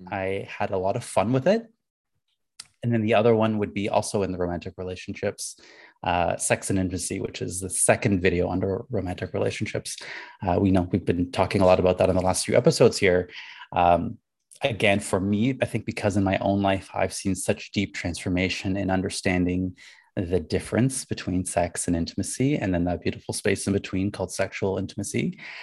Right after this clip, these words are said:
Speaker 2: Um, but then knowing that I personally like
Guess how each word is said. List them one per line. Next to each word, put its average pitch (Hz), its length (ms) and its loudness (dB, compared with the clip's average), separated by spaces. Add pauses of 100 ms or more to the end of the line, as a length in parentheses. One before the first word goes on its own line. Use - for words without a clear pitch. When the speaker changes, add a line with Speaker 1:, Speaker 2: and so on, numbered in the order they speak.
(380)
Speaker 2:
Um, 98 460 6
but 110 220 2
then 110 580 4 (580)
knowing 120 880 4 (160)
that 98 320 4
I 107 440 6 (260)
personally 104 600 -4
like 95 340 2